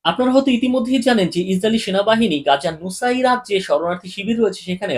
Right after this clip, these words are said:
ভয়াবহ হামলা চালিয়েছে এবং এই ভয়াবহ এবং পৈশাচিক হামলায় কমপক্ষে দুইশো তেরাশি জন গত চব্বিশ ঘন্টার মধ্যেই নিহত হয়েছে। আর এর আগে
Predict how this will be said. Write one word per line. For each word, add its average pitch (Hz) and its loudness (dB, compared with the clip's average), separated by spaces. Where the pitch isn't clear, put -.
ভয়াবহ 196 0
হামলা 135 0
চালিয়েছে 101 -4
এবং 190 8
এই 202 -4
ভয়াবহ 233 4
এবং 226 4
পৈশাচিক 233 -2
হামলায় 202 0
কমপক্ষে 185 -2
দুইশো 214 -2
তেরাশি 214 0
জন 185 0
গত 175 0
চব্বিশ 214 2
ঘন্টার 208 0
মধ্যেই 165 -2
নিহত 123 -4
হয়েছে। 117 -4
আর 135 2
এর 214 6
আগে 220 4